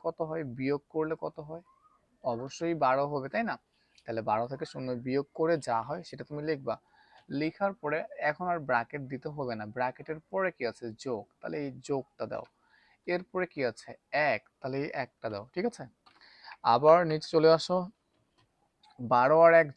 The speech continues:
যোগ করলে কত হয় বলো? বারো আর এক যোগ করলে তেরো হয়। তাহলে এটাই হচ্ছে আমাদের পরিসর বা এই অঙ্কের জন্য উত্তর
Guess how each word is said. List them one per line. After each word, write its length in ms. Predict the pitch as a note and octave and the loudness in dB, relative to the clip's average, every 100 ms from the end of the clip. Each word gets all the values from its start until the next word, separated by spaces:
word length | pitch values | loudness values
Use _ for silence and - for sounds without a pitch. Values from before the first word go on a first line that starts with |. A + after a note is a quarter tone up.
| - | -4
যোগ 120 | E3 _ | -4 _
করলে 200 | F3 F3 F3+ | -4 -2 -2
কত 120 | G#3+ G3+ - | -6 -8 -4
হয় 160 | B2+ B2 | -4 -2
বলো? 140 | E3+ B3 - _ _ | -4 -6 -14 _ _
বারো 340 | A2 G#2+ G#2 A2 | -8 -4 -4 -4
আর 60 | G#2+ | -6
এক 100 | G#2+ - | -8 -12
যোগ 120 | C3 - | -14 -8
করলে 180 | F3 F#3+ | -8 -8
তেরো 240 | - A2 A2 A2 | -10 -10 -12 -16
হয়। 140 | B2 _ _ _ - | -20 _ _ _ -14
তাহলে 160 | A2 G#2 | -8 -6
এটাই 180 | C3 D3 | -4 -6
হচ্ছে 300 | E3 - D3 | -8 -8 -6
আমাদের 280 | C3 C#3 D#3+ _ - - _ - | -2 -2 -2 _ -20 -20 _ -8
পরিসর 540 | B2+ A2+ A2+ - C#3+ A3+ A#3+ _ _ _ _ _ | -4 -4 -4 0 2 2 -4 _ _ _ _ _
বা 160 | D3+ G#2+ - | -6 -4 -2
এই 160 | A2+ A2 | -4 -4
অঙ্কের 420 | A2+ A2 G#2+ A#2+ A#2 | -4 -8 -6 -6 -4
জন্য 240 | C3 C#3+ A#3+ C4 _ | -6 -6 -10 -12 _
উত্তর 400 | - A2+ _ - | -14 -14 _ -8